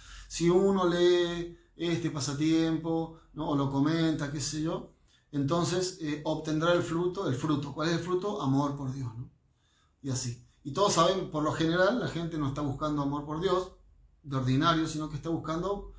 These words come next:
eh, cosas materiales para la complacencia, ¿no? Pero Jesucristo, el Señor Jesucristo nos dijo, "Primero buscad el reino de los cielos,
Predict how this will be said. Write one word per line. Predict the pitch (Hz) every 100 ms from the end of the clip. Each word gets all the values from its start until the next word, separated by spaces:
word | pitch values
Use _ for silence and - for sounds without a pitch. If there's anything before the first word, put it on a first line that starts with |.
| - - -
eh, | 139 131 131 - - - -
cosas | 156 160 151
materiales | 147 147 165 175 143
para | 139 139
la | 135
complacencia, | 139 139 135 196 151 135
¿no? | 147 - - - - - - - -
Pero | 202 202 208 - - -
Jesucristo, | 131 147 151 180 165 170 170 - _ _ 135
el |
Señor | 123 151 143
Jesucristo | 147 156 160 160 165
nos | 139
dijo, | 214 196 123 - - - _ _
"Primero | 151 151 175 175
buscad | 123 170 165
el | 165
reino | 170 175 180
de | 190
los | 160
cielos, | 147 143 151 -